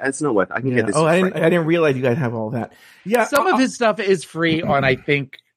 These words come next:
Speaker 3: boyfriend T V dot com or one of those, one of those that from the
Speaker 1: Let me
Speaker 3: Porn
Speaker 1: just
Speaker 3: to
Speaker 1: write
Speaker 3: Court
Speaker 1: that
Speaker 3: Lounge.
Speaker 1: down.
Speaker 2: Mm-hmm.
Speaker 3: Uh, I, well, see, okay, so, but now here's the weird thing about him is that for a lot of them,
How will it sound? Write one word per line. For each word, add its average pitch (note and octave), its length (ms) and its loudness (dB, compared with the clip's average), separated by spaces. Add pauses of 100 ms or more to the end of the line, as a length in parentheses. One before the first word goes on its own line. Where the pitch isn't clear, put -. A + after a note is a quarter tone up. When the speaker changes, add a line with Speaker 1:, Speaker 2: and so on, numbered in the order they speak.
(320)
Speaker 3:
boyfriend G#2 600 -4
T G2 220 -6
V F#2+ 280 -2
dot F2 220 0
com F2+ 320 -6
or F2+ 80 0
one F#2+ 160 -2
of F2+ 60 -2
those, F#2+ 180 0
one A3+ 160 -2
of A3+ 60 -2
those F#3+ 220 -2
that D3+ 180 -4
from C3+ 260 -4
the B2+ 80 -4
Speaker 1:
Let - 60 -6
me - 60 -10
Speaker 3:
Porn C3 140 0
Speaker 1:
just B2+ 80 -4
Speaker 3:
to - 60 -2
Speaker 1:
write D2+ 80 0
Speaker 3:
Court A2+ 120 2
Speaker 1:
that - 80 2
Speaker 3:
Lounge. A#2 180 2
Speaker 1:
down. G2 400 0 (300)
Speaker 2:
Mm-hmm. C3 140 -4
Speaker 3:
Uh, G#2 640 0 (220)
I, G#2+ 420 -2
well, F3 100 2
see, B3+ 200 -2
okay, G3+ 240 0
so, - 120 -10
but E3+ 100 0
now F3 120 0
here's G#3+ 180 0
the A#3 80 2
weird F#3 240 0
thing D#3+ 140 -2
about G#2+ 220 -2
him G2+ 120 -4
is G2+ 100 -6
that G#2+ 160 -4
for A2+ 100 -2
a G#2 60 0
lot G#2 300 2
of C3+ 140 0
them, G#3+ 280 2